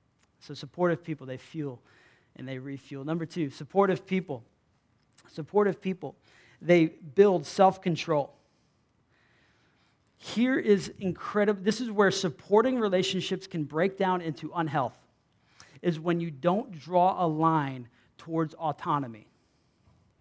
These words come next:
If you have someone that you're supporting or you're being supported by someone else, eventually you have to take full ownership of every one of your decisions. Every one of your decisions.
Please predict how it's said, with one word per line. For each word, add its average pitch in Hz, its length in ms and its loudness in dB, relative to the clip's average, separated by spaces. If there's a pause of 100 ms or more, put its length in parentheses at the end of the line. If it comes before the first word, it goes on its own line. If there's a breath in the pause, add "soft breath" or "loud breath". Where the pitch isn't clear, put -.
(540 soft breath)
If - 200 -6
you 226 160 4
have 269 160 8
someone 233 320 0
that 185 120 -2
you're 208 120 -2
supporting 202 600 -2
or 160 40 0
you're 190 200 2
being 220 220 -2
supported 208 520 -2
by 175 100 4
someone 180 280 -4
else, 156 180 -2
eventually 202 680 -4
you 185 180 -8
have 233 120 -2
to 220 80 -12
take 175 240 -8
full 233 680 -2
ownership 190 720 4
of 160 200 0
every 247 280 2
one 233 180 2
of 196 120 -4
your 202 100 4
decisions. 170 580 -6 (1200)
Every 285 380 2
one 262 200 2
of 214 120 -2
your 214 80 2
decisions. 151 600 -8